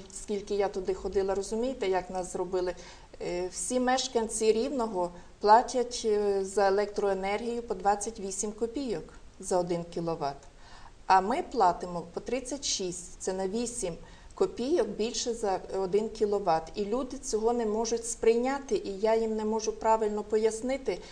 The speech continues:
тому що вони дзвонять в Рівнеенерго, а їм там відповідь: «Всі мешканці Рівного платять по двадцять вісім копійок, а чому ви по тридцять шість, ми не знаємо». Коли я туди звертаюся, мені навіть листа не дали спочатку офіційного.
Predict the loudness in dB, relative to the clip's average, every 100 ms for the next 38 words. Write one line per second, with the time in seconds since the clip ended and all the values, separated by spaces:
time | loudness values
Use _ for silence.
0 | -18 -4 0 2 2 2 2 2 0 4
1 | 4 6 2 0 2 2 2 0 2 0
2 | 0 0 0 0 -2 0 0 0 -6 -14
3 | -12 -4 -2 -2 -2 -2 -2 -6 -18 -20
4 | -20 -12 -6 0 0 2 0 0 0 2
5 | 2 2 2 0 -2 0 0 0 -4 -6
6 | 0 0 0 -6 -6 -8 -8 -6 -4 -4
7 | -4 -4 -4 -4 -6 -4 -2 0 -2 -4
8 | -4 -4 -6 -8 -8 -8 -6 -4 -4 -6
9 | -6 -6 -8 -12 -6 0 4 4 2 0
10 | -2 -2 -4 2 2 2 0 -4 -10 -12
11 | -18 -12 -4 0 2 2 2 0 -2 2
12 | 4 4 2 0 0 -2 -6 -4 0 0
13 | 0 -2 -2 -4 -6 -6 -6 -6 -10